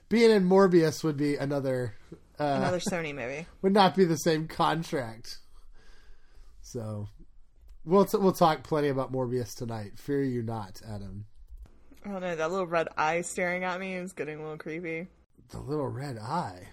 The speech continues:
Speaker 2: Do you not have the view of how we look to the people watching us on the live stream? There is a Morbius eye staring at me. I really hope everybody else can see that one.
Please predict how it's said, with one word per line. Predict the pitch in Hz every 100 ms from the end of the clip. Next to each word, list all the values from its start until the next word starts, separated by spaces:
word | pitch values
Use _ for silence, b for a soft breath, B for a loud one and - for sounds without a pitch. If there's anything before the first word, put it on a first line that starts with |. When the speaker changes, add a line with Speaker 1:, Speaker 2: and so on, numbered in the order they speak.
| -
Speaker 2:
Do | -
you | 311
not | 392 381
have | 370
the | 339
view | 226 220 247
of | 247 233
how | 208
we | 196 185
look | 180 180
to | -
the | 214
people | 196 214 190
watching | 160 151 - 202
us | 202 - - - -
on |
the | 190
live | 160 151
stream? | - 202 220 247 _ b b b b b b -
There | 208
is | 196
a | 190
Morbius | 185 185 180 175
eye | 170 160
staring | - 170 165 160
at |
me. | - 165
I | 160 180
really | 208 190 208
hope | 208
everybody | 180 175 165 156
else | 156
can | - 160
see | - 147
that | 135 156
one. | 147 170